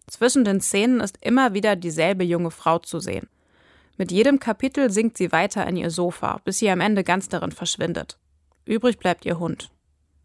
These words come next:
Ihm bricht es das Herz. Die Szene erinnert an Paulinchen im Struwwelpeter, die verbrennt und von ihren Katzen beweint wird. Nur spielt bei Bernhard niemand mit Streichhölzern.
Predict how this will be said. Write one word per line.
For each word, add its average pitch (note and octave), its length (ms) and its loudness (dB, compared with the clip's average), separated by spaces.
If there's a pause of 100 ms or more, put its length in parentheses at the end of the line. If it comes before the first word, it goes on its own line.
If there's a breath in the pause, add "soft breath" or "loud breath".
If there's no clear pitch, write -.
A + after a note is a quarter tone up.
Ihm G3+ 160 4
bricht F#3 300 -2
es E3+ 100 -10
das - 240 -6
Herz. - 400 -6 (680)
Die F#3+ 60 -6
Szene A3 360 2
erinnert A#3 360 2
an G3 100 0
Paulinchen F#3+ 600 2
im E3 100 -4
Struwwelpeter, F3+ 800 -4 (440)
die F3 80 -6
verbrennt F#3 480 0
und F#3+ 100 -2
von F3+ 160 -6
ihren E3+ 220 -4
Katzen - 400 -2
beweint D#3+ 400 -2
wird. - 240 -8 (800 soft breath)
Nur A3 240 6
spielt A3+ 260 -2
bei F#3 140 2
Bernhard G3+ 560 2
niemand F#3+ 320 0
mit E3+ 100 -6
Streichhölzern. F#3 840 -2